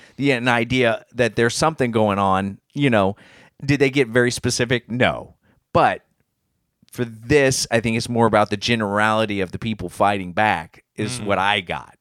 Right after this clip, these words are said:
Speaker 2: Okay.
Speaker 1: It's not necessarily about one person, even though I know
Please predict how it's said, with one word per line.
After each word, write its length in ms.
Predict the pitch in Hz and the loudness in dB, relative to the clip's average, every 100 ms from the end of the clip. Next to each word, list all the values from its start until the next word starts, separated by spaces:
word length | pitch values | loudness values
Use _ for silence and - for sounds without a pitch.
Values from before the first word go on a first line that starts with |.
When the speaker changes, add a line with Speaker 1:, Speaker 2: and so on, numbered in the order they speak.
| - | -6
Speaker 2:
Okay. 240 | 131 131 | -4 -4
Speaker 1:
It's 200 | 107 - | -4 -4
not 240 | 139 123 113 | 0 0 0
necessarily 640 | 123 - 113 - 123 120 | 0 0 -2 2 2 2
about 280 | 104 95 87 | 2 2 0
one 340 | 95 110 113 | 0 0 0
person, 480 | 120 95 85 - 85 | 0 -2 -2 -4 -8
even 200 | 92 95 | -6 -4
though 140 | 92 80 | 0 0
I 100 | 80 | -2
know 320 | 90 87 82 | 0 0 0